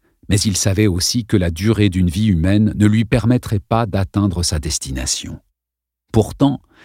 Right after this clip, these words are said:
il restait relié au monde par cet arc d'ondes électromagnétiques. Il traversait d'anciens programmes de radio,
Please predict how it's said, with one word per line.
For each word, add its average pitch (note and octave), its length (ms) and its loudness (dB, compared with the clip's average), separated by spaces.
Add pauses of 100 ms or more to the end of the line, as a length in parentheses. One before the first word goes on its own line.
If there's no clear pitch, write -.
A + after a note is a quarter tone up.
(160)
il A2 160 4
restait C#3+ 400 -2
relié A2 340 2
au F#2 160 2
monde A#2 480 -2
par G2 200 -2
cet - 260 -2
arc B2 280 -2
d'ondes G2 440 2
électromagnétiques. G#2 1120 -2 (400)
Il A#2+ 200 2
traversait C#3+ 520 -2
d'anciens C#3+ 640 0
programmes A2+ 520 0
de G2+ 80 4
radio, F#2+ 560 -2